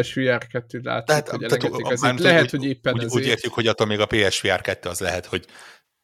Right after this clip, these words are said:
Speaker 2: nem lesz kihúzva a Steamnek a V R-ja, az még attól függ, hát nem lesz kihúzva. Csak azt mondom, hogy a,
Speaker 1: Jó, de
Speaker 2: a,
Speaker 1: hát
Speaker 2: a,
Speaker 1: azokat
Speaker 2: a
Speaker 1: ki-
Speaker 2: Me-, Meta azt mondja kétezer-huszonnégyben, hogy elég, ennyi veszteség, és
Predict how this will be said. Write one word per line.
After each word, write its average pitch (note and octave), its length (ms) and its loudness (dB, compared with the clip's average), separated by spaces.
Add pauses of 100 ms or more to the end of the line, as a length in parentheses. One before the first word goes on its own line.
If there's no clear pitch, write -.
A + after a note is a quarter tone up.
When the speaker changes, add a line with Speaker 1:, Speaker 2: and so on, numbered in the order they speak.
(100)
Speaker 2:
nem F2+ 200 -2
lesz - 300 -2 (200)
kihúzva F2 560 -2
a E2 480 -4
Steamnek F2+ 600 0
a E2 260 0 (320)
V F#2 60 -6 (180)
R-ja, D#2+ 140 -4
az D#2 160 -6
még E2+ 160 -8
attól E2 260 -8
függ, - 140 -12
hát - 100 -12
nem F#2+ 200 -4
lesz F2 180 0
kihúzva. G2 320 -4
Csak - 160 0
azt - 260 0
mondom, A2 180 0
hogy A2 80 4
a, G#2+ 100 4 (320)
Speaker 1:
Jó, G#2+ 140 -4
de A#2+ 100 2
Speaker 2:
a, A#2+ 40 2
Speaker 1:
hát A#2 140 6
Speaker 2:
a, - 40 4
Speaker 1:
azokat - 320 2
Speaker 2:
a - 20 -8
Speaker 1:
ki- - 100 0
Speaker 2:
Me-, - 200 0
Meta B2+ 340 2
azt A#2 180 2
mondja F#2+ 220 -6
kétezer-huszonnégyben, F#2+ 800 -6
hogy F2+ 140 -8
elég, - 440 -4
ennyi F2 280 -8
veszteség, E2+ 520 0
és - 380 -4